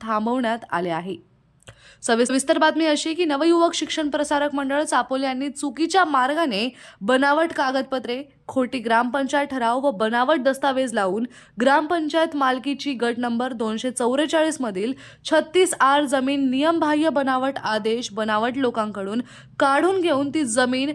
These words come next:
संस्थेस क्रीडांगणासाठी माननीय जिल्हाधिकारी यांनी दिनांक सतरा बारा दोन हजार एकोणावीस रोजी दिली होती म्हणून आदेश काढून घेतले व तो आदेश कोणालाही माहिती नसताना तलाठी चापोली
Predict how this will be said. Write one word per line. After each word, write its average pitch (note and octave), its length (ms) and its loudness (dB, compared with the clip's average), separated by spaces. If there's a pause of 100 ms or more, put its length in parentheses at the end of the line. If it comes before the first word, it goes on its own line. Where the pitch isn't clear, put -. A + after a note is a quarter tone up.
(340)
संस्थेस D#4+ 640 4
क्रीडांगणासाठी D#4+ 880 2
माननीय C#4 420 2
जिल्हाधिकारी C4 640 -2
यांनी B3+ 300 -4
दिनांक A#3 400 -4
सतरा B3+ 560 0
बारा A3+ 380 2
दोन A3+ 200 -4
हजार A3 220 -2
एकोणावीस G#3+ 560 -4
रोजी G3 240 -8
दिली F3+ 200 -8
होती F#3 340 -8 (320)
म्हणून A#3 280 2
आदेश C#4 440 2
काढून D4 440 2
घेतले C#4 340 -2 (300)
व C#4 80 6
तो D#4+ 160 4
आदेश D#4+ 420 4
कोणालाही D4 520 0
माहिती D#4+ 320 0
नसताना C#4 440 -2
तलाठी C4 420 -2
चापोली B3+ 540 -4